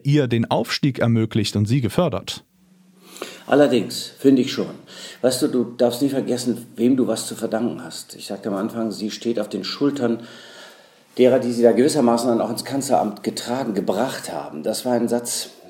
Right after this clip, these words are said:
Speaker 2: von Helmut Kohl, der mal sagte, „Ich weiß schon, auf wessen Schultern ich stehe.“ Und das ist ja nicht ganz falsch.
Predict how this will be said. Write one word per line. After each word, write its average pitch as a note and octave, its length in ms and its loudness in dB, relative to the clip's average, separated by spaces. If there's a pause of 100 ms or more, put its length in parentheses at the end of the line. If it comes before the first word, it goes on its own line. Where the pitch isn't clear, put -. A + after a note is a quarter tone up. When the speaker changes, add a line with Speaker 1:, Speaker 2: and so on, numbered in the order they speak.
Speaker 2:
von G#2 160 -4
Helmut A2+ 360 -2
Kohl, A2+ 300 -2
der F#2+ 240 -2
mal G2 180 -2
sagte, G2+ 320 -2
„Ich - 140 -6
weiß F#2 160 -2
schon, F2+ 320 -8
auf - 180 -16
wessen F2+ 200 -10
Schultern F#2+ 340 -8
ich E2 140 -12
stehe.“ G2 300 -2
Und - 140 -8
das - 100 -4
ist - 120 -6
ja G#2+ 100 2
nicht G2+ 160 -4
ganz F#2 200 0
falsch. - 500 -2